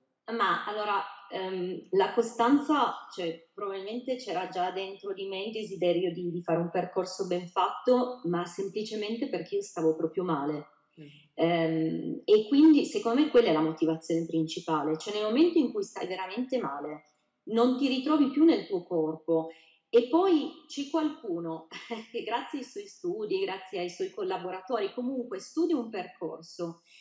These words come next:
Speaker 1: e tu facendolo hai dei risultati reali,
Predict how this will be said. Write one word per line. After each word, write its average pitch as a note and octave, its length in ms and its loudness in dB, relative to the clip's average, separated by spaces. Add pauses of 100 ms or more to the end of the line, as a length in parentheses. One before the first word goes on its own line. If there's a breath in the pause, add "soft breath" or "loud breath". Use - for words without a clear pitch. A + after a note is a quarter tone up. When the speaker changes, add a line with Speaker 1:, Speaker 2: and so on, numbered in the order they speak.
(340 loud breath)
Speaker 1:
e D4 220 0
tu F#4 140 2
facendolo E3+ 960 -6 (320)
hai C#4 240 0
dei G#3 160 -4
risultati A3 680 -8 (180)
reali, E3+ 840 -8